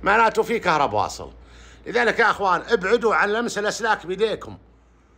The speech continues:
تعودوا بدون لمس الأسلاك. وإن لزم طف الطبلون للدور اللي أنت تشتغل فيه. ولكن باستخدام زرادية. ها، عازل نفسك. يتم الفك. سهلة، ما يبي لها شيء يعني.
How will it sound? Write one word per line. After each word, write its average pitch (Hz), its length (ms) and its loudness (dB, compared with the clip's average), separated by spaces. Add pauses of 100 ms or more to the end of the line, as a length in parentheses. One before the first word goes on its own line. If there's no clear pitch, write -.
(360)
تعودوا 226 600 2
بدون 214 280 0
لمس 226 220 -6
الأسلاك. 214 760 0 (600)
وإن 247 160 -2
لزم 220 340 -2
طف - 320 0
الطبلون 196 460 -4
للدور 175 340 -4
اللي 160 120 -8
أنت 151 100 -14
تشتغل 127 360 -12
فيه. 95 200 -18 (1160)
ولكن 220 600 2 (600)
باستخدام 220 640 0
زرادية. 175 600 -2
ها، 120 300 -6
عازل 185 380 0
نفسك. - 440 -12 (640)
يتم 285 340 -2
الفك. - 480 -4 (1200)
سهلة، 277 400 2
ما 202 120 -6
يبي 269 160 -4
لها 240 140 0
شيء 226 240 -4
يعني. - 340 -14